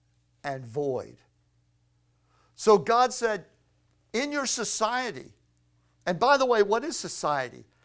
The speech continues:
It's our lives collectively. And so it really, on an elemental level, society is your living room, your bedroom,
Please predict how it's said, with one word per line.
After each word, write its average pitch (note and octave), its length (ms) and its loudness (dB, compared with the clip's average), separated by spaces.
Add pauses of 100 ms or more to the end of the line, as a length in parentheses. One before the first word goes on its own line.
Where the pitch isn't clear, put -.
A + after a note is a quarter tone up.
(160)
It's F#3 220 -2
our G3 220 4
lives F3+ 480 -2
collectively. D#3+ 960 -6 (840)
And F#3 140 -2
so G#3+ 340 2
it G3 100 0
really, G3+ 600 -2 (320)
on E3 160 0
an E3+ 80 -6 (120)
elemental G#3+ 760 -2
level, D3+ 560 -2 (220)
society A3 720 -2
is D#3+ 220 -8
your F#3+ 400 0
living A3+ 360 -2
room, A#2+ 260 -12
your G3 260 2
bedroom, G3+ 540 -4